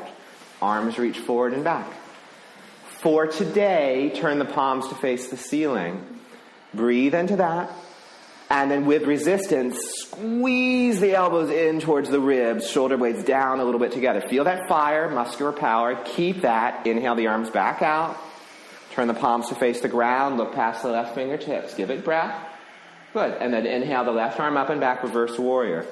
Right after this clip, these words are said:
As you exhale, bring the left hand inside the left leg, as low as it can go on block or ground or just floating. Right arm reaches straight up for today.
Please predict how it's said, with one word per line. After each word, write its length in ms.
As 580
you 140
exhale, 540
bring 180
the 80
left 300
hand 400
inside 480
the 80
left 260
leg, 200
as 100
low 320
as 100
it 140
can 160
go 340
on 400
block 420
or 80
ground 540
or 80
just 180
floating. 520
Right 240
arm 180
reaches 300
straight 720
up 340
for 80
today. 580